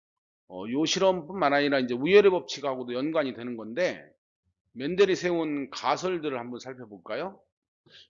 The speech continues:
맨델이 세운 가-, 가설이 뭐예요? 실험을 하기 전에 미리 자기가 이럴 것이라고, 어, 실험 결과를 예측해서 세우는, 어, 가-, 어, 것을 가설이라 그러고,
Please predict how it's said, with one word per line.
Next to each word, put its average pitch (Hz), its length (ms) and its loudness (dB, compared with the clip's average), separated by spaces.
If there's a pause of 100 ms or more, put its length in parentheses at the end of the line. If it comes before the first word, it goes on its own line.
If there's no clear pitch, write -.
(120)
맨델이 123 340 -6
세운 113 280 -10
가-, 98 160 -12
가설이 135 440 0
뭐예요? 110 540 -4 (640)
실험을 170 480 0
하기 135 220 -2
전에 151 520 -2 (460)
미리 131 540 -2
자기가 120 480 -2
이럴 139 300 2
것이라고, 147 800 0 (880)
어, 104 180 -12
실험 165 320 -2
결과를 120 420 -2
예측해서 127 760 -4 (300)
세우는, 185 600 -2 (440)
어, 90 540 -8
가-, - 260 -10
어, 110 400 -6
것을 113 240 -8
가설이라 123 500 0
그러고, 101 460 -8